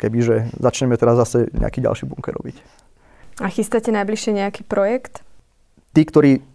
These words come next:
Speaker 1: organizujú alebo, o, ktorí ma počúvajú a majú s tým skúsenosti, tak vedia, že je to extrémne náročné nielen teda na organizáciu a dohadovať sa s ľuďmi a podobne, ale hlavne finančne. Takže my sme od tohto potom upustili. Hlavne nám vždycky v septembri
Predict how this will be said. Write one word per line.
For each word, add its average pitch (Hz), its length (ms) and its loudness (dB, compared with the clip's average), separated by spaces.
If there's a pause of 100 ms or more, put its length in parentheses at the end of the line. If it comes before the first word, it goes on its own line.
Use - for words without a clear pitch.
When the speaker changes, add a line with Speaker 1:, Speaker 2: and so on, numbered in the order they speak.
(180)
Speaker 1:
organizujú 135 640 6
alebo, 120 400 4 (720)
o, 117 320 0
ktorí 127 320 0
ma 127 80 4
počúvajú 131 560 4
a 117 400 4
majú 123 240 0
s - 80 -10
tým - 80 -6
skúsenosti, 127 320 -4
tak 113 160 0
vedia, 123 240 4
že 120 160 4
je 120 160 4
to 123 120 6 (600)
extrémne 139 400 2
náročné 127 480 2
nielen 127 240 4
teda 120 320 2 (240)
na 120 160 -2
organizáciu 135 880 4
a 113 160 -2 (160)
dohadovať 127 560 2
sa - 0 -
s 123 80 0
ľuďmi 127 320 0
a 120 160 0
podobne, 123 320 -2
ale 113 160 0
hlavne 117 320 0
finančne. 110 480 -6 (640)
Takže 113 400 2
my 123 80 0
sme 127 160 2
od 123 160 0
tohto - 240 -2
potom 123 320 -2
upustili. - 400 0
Hlavne 131 240 6
nám 135 160 4
vždycky 131 320 -2
v - 80 -8
septembri 139 440 6